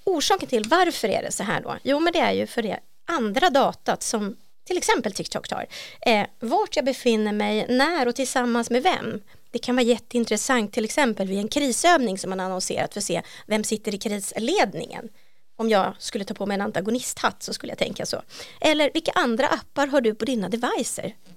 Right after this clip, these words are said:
Ja, det är information som jag är intresserad av. För där kan jag titta, okej, har du någon app som har någon känd sårbarhet som jag som hacker känner till? Kan jag nyttja den sårbarheten för att komma åt annan information i din app?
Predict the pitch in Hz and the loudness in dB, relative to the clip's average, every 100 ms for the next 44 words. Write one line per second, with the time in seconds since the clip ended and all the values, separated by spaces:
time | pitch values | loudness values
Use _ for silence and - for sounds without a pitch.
0 | - 220 240 415 240 220 196 208 185 - | -10 -6 0 2 2 0 -4 -4 -6 -6
1 | 254 - - 175 - - - - - - | -8 -8 -6 -4 -4 -6 -10 -10 0 2
2 | - 370 247 262 - 160 - - 285 233 | 4 4 2 0 -2 -2 -2 -6 0 0
3 | - - - - 202 220 392 - 214 - | 0 -6 -10 -4 0 2 0 0 -4 -4
4 | - 220 208 214 - 196 185 - 247 214 | -6 -4 -2 0 0 0 0 -2 0 0
5 | 226 320 - - 175 165 196 320 - - | 0 -2 -2 0 0 0 -4 -6 -2 -2
6 | 269 262 - 180 - - - 254 185 208 | 0 0 0 -2 -8 -16 -8 -2 0 2
7 | 370 - 381 247 185 214 196 202 185 - | 0 0 2 2 2 -2 -2 -2 -2 -4
8 | 196 202 220 185 - 277 202 214 349 - | -6 -6 -2 -2 -2 -4 -2 -2 -2 0
9 | 302 269 139 180 - - - - - | -2 -2 -6 -6 -8 -8 -8 -10 -14